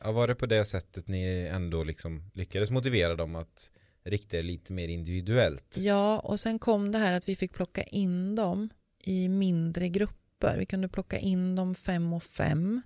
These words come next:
Speaker 2: till att börja med. Och då började ju den här lite glädjen komma tillbaka. När de såg att, eh, ja, men det rör lite på sig, det händer lite.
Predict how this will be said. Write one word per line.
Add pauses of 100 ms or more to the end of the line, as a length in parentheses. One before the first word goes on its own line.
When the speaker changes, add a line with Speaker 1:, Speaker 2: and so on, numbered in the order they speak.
Speaker 2:
till
att
börja
med. (600)
Och
då
började
ju
den
här
lite
glädjen
komma
tillbaka. (500)
När
de
såg
att,
eh, (340)
ja,
men
det
rör
lite
på
sig,
det
händer
lite.